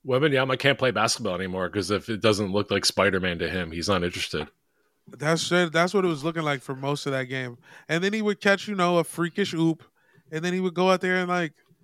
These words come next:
Speaker 2: you know, trick off another rebound. It was super weird. But they, I, I saw effort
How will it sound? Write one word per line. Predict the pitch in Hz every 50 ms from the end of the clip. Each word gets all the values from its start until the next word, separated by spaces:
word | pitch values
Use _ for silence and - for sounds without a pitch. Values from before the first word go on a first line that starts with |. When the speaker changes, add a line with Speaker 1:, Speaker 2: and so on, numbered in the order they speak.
| _ _ _ _ _ _
Speaker 2:
you | 208 208
know, | 190 180 190
trick | 190 - - 190 196 -
off | 202 202 180 196
another | 190 175 147 151 170 180 180 170
rebound. | 165 160 185 208 160 139 104 95 90
It | 110
was | 143 147
super | - - - 240 220 180 151
weird. | 139 143 165 165 139 131 120 - _ _ _ _ _ _ _ _ _ _ - - _ _ _ _
But | 185 208 220 185
they, | 247 254 269 220 -
I, | - 175 202 226 220 214 -
I | 160 185 196
saw | 190 - - 220 220 214
effort | 185 170 190 190 - 156 139 120